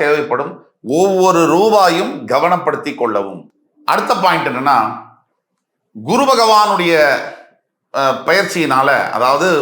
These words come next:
மூன்றாம் இடத்துக்கு வரக்கூடிய குரு பகவான் பாக்யாதிபதியாகவும் விரயஸ்தானத்துக்கு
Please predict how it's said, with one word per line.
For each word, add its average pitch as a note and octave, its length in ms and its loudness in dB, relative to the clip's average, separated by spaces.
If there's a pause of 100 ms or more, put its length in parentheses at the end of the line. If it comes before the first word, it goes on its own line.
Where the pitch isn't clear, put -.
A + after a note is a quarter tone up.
(140)
மூன்றாம் F#3 420 0
இடத்துக்கு C#3+ 320 -2
வரக்கூடிய C3+ 340 -4
குரு C#3+ 220 -4
பகவான் D3 340 0
பாக்யாதிபதியாகவும் C#3+ 1040 0 (380)
விரயஸ்தானத்துக்கு D#3 840 0